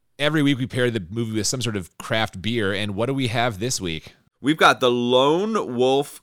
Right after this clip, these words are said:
Speaker 2: Coffee Blonde this week, right? We've got Teen Wolf, we got the Lone Wolf.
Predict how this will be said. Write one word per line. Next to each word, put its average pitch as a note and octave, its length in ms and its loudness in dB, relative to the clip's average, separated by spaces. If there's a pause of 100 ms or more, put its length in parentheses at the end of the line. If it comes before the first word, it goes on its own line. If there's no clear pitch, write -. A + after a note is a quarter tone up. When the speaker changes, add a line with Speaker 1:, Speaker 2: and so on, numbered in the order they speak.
Speaker 2:
Coffee G#2 640 -4
Blonde D#2+ 460 -6
this D#2 280 -10
week, D#2 320 -8
right? G2 200 0
We've G2+ 140 -8
got G2+ 220 -2
Teen C3+ 280 -4
Wolf, B2+ 300 2
we F#2 80 -12
got F#2+ 160 -6
the F2 80 -8
Lone G#2 400 -4
Wolf. G#2 380 -2